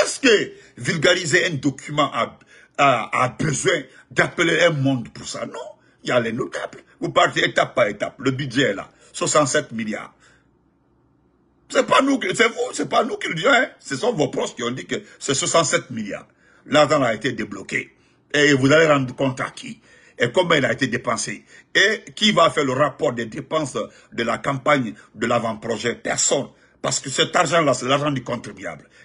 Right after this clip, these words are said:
Qui va s'asseoir et puis écrire, dire, voilà, j'ai dépensé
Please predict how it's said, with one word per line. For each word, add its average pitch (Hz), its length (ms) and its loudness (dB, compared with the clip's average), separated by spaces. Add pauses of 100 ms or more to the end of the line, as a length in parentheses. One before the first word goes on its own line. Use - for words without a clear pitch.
Qui 349 240 2
va 196 180 4
s'asseoir 156 560 -2 (320)
et 180 120 2
puis - 180 -6
écrire, 202 520 0 (220)
dire, 151 240 -2
voilà, 156 340 6
j'ai 135 200 2
dépensé 147 680 0